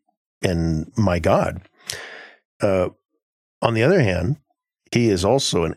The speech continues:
a prominent anti-C R T, uh, voice, and one of the few, and it's amazing that he's at Columbia. He must have some serious immunity attributes that he's able to check to, to, to withstand the counter pressure. However, one of the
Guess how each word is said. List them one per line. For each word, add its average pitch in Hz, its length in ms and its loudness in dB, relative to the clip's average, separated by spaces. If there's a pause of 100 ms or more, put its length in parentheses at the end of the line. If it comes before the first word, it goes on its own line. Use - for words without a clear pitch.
(120)
a 92 60 -6
prominent 107 420 0
anti-C 95 600 2
R 85 100 2
T, 117 420 0 (440)
uh, 80 300 2
voice, 101 680 0
and 90 120 0
one 139 120 2
of 107 80 -2
the 80 60 -6
few, 123 360 0
and 82 100 -4
it's 87 160 0
amazing 87 400 0
that 82 80 0
he's 78 120 0
at 120 160 2
Columbia. 87 400 -2
He 104 100 0
must 98 240 -2
have 87 120 0
some - 180 -2
serious 95 460 2
immunity 85 480 2
attributes 80 680 0
that 80 120 -2
he's 82 160 -2
able 85 220 0
to 80 80 -4
check - 400 0
to, 82 340 0 (100)
to, 85 480 0 (140)
to - 180 0
withstand 92 640 2 (640)
the - 80 0
counter 135 340 2
pressure. 85 500 0 (680)
However, 139 320 4
one 113 140 4
of 185 60 4
the 117 60 -2